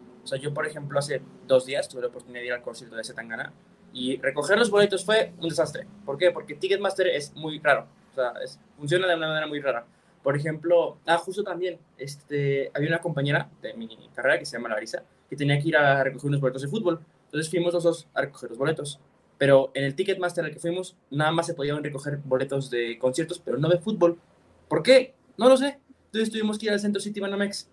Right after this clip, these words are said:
para recoger los boletos de fútbol. ¿Por qué? Porque Ticketmaster funciona de una manera muy rara, porque no te pueden dar un código Q R como en cualquier parte del mundo y que lo pongas desde tu teléfono y que te lo escaneen. Tienes que imprimir un boleto,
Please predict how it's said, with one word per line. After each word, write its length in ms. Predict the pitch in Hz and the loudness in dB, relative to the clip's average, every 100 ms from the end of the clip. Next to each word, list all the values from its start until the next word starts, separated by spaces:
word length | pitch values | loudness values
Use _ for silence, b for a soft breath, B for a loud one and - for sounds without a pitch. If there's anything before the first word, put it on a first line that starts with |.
| _ _ | _ _
para 200 | 160 156 | 4 6
recoger 280 | 156 151 170 | 4 -4 -2
los 100 | 165 | 2
boletos 300 | 170 170 165 | 2 0 -6
de 60 | |
fútbol. 340 | 170 202 170 165 _ _ _ _ _ _ | -6 -4 -4 -4 _ _ _ _ _ _
¿Por 180 | - 165 | -4 -4
qué? 140 | 185 | -4
Porque 240 | 214 185 175 | -6 -6 -10
Ticketmaster 600 | 170 202 190 185 185 180 | -10 -4 -2 -2 -4 -6
funciona 360 | - 151 160 | -6 -4 -2
de 60 | 156 | -2
una 100 | 151 | -4
manera 200 | 147 151 | -2 -4
muy 120 | 151 | 0
rara, 340 | 165 175 160 - _ _ | 4 4 4 -6 _ _
porque 240 | 139 147 | -2 2
no 120 | 151 | 2
te 100 | 160 | 2
pueden 280 | 175 180 170 | 6 8 8
dar 140 | 170 170 | 8 2
un 100 | 165 | 2
código 380 | 175 160 147 | 0 0 -4
Q 180 | - 170 | 0 4
R 300 | 160 156 170 | 4 4 0
como 180 | 151 117 | -2 -10
en 60 | 117 | -8
cualquier 320 | 127 156 156 | -6 -6 -4
parte 200 | 151 156 | -6 -4
del 200 | 147 147 | -6 -6
mundo 260 | 165 160 | -6 -4
y 140 | 160 160 _ | -4 -6 _
que 120 | 135 | -4
lo 180 | 117 120 | -4 -6
pongas 280 | 139 135 139 | -6 -4 -4
desde 140 | 135 | -4
tu 100 | 139 | -6
teléfono 340 | 139 131 135 143 | -2 -2 -2 -10
y 20 | |
que 80 | 131 | -6
te 100 | 123 | -6
lo 80 | |
escaneen. 440 | 120 - 165 175 160 | -6 -2 2 2 0
Tienes 240 | 147 - | -10 -10
que 80 | - | -6
imprimir 480 | 135 135 135 143 151 | -6 -4 -2 0 0
un 120 | 156 | 0
boleto, 420 | 160 170 170 151 | 4 6 4 -2